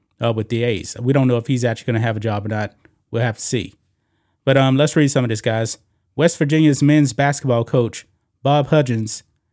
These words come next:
has been suspended three games and fined one million dollars after referring to Xavier fans as, quote, "Catholic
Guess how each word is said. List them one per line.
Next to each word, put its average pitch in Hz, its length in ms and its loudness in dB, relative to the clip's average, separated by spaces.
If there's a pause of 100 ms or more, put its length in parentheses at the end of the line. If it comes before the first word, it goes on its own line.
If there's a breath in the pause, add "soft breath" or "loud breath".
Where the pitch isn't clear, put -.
has 135 280 0
been 127 200 2
suspended 127 600 0
three 170 220 2
games 143 500 2 (360)
and 123 240 -2
fined 135 420 4 (240)
one 151 360 2
million 175 280 4
dollars 104 560 -2 (880)
after 127 200 0
referring 147 420 2
to 139 200 2
Xavier 135 400 2
fans 123 400 0
as, 113 400 -2 (240)
quote, 147 340 2 (200)
"Catholic 147 640 -2